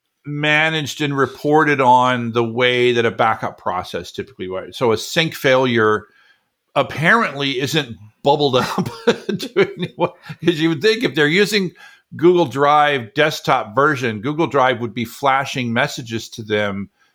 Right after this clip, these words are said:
saying, "Hey, you know, you haven't synced for seven months. You might wanna look into that." Um, yeah, th-, whereas a, a backup app is something that allows for centralized monitoring and, you know, the,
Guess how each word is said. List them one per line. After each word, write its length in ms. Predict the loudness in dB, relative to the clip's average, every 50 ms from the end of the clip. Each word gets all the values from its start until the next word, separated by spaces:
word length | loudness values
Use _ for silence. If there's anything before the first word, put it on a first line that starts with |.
| _ _
saying, 260 | -6 -4 -2 -2 -2
"Hey, 300 | -2 -2 0 0 0 0
you 200 | 0 0 -2 -2
know, 140 | -2 -2 -2
you 180 | -2 2 2 2
haven't 220 | 2 2 0 -2
synced 380 | -4 -8 -6 -6 -6 -6 -6 -6
for 120 | -8 -8
seven 580 | -8 -8 -10 -8 -2 0 0 0 0 -2 -4 -4
months. 400 | -2 0 0 0 0 -4 -6 -6
You 120 | -8 -6
might 320 | -4 -2 0 0 0 0 0
wanna 220 | 0 2 2 2 2
look 240 | 2 0 0 0
into 320 | 0 -2 -2 -2 -2 -2 -2
that." 360 | 0 0 0 0 -2 -4 -8 _ _ _ _ _ _ _ _ _ _ _ _ _ _ _ _ _ _ _ _ _ _ -2
Um, 720 | 0 2 2 4 4 4 2 2 0 -2 -4 -4 -6 -8 -12 _ _ _ _ _ _ _ _ _ -4
yeah, 340 | 0 0 2 2 0 -2
th-, 220 | -4 -6 -10 -12 -8 -4
whereas 500 | -2 2 4 4 4 4 4 2 2 0
a, 80 | 0 0 0
a 80 | -2 -2
backup 480 | 0 0 0 0 0 -2 -2 -2 0
app 260 | 0 0 0 0 -4 -6
is 100 | -6 -4
something 340 | -4 -4 -2 -2 -4 -2
that 100 | -2 -2
allows 320 | 0 2 2 2 2 0 -2
for 140 | -6 -8 -8
centralized 720 | -6 -6 -6 -4 -2 0 0 2 2 2 0 -2 -4 -6
monitoring 600 | -4 -2 -2 -2 -2 -2 -2 -2 -2 -2 -4 -4
and, 240 | -6 -6 -8 -8 -8
you 120 | -8 -6 -4
know, 180 | -2 -2 -4
the, 160 | -4 -8 -10